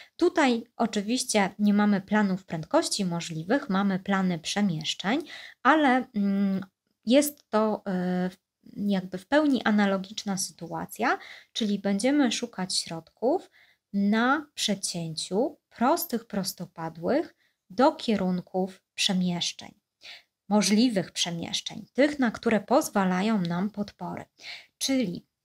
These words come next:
jeżeli ja sobie tutaj skorzystam może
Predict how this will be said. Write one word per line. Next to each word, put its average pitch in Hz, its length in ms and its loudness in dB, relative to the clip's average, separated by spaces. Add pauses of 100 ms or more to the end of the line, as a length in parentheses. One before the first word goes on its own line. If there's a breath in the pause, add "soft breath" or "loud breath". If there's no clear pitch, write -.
(440)
jeżeli 240 400 2
ja 190 140 0
sobie 226 340 -4
tutaj 190 360 -8 (420)
skorzystam 175 680 -10
może 170 360 -10